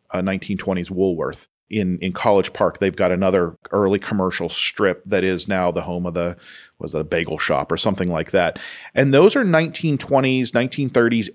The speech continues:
era buildings that got left behind.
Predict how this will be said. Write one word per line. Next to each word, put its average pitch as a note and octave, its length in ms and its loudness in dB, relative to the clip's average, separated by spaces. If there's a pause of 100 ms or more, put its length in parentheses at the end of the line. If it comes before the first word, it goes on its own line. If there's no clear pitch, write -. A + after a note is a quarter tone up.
era G2+ 300 4
buildings F2+ 960 0 (400)
that - 320 2
got - 240 -2
left A2+ 320 0
behind. G2 680 -2